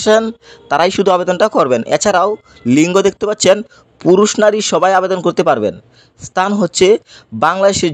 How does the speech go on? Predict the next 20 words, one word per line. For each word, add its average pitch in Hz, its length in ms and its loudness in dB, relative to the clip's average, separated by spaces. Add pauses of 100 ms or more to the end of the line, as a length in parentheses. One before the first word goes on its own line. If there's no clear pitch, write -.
যে 190 140 2
কোনো 185 160 0
স্থান 190 220 -2
থেকে 180 200 0
আপনি 180 180 -4
আবেদন 170 240 -4
করতে 156 160 0
পারবেন, 131 220 0
মানে 151 160 0
কি 156 60 0 (120)
সকল 180 280 0
জেলায় 180 260 4
আপনারা 190 240 2 (540)
আবেদনটি 175 400 0 (440)
করতে 214 300 0
পারবেন। 104 280 0 (380)
শিক্ষাবৃত্তির 196 760 -2
পরিমাণ 208 280 0 (680)
উল্লেখ 190 260 2 (140)
নেই। 226 140 2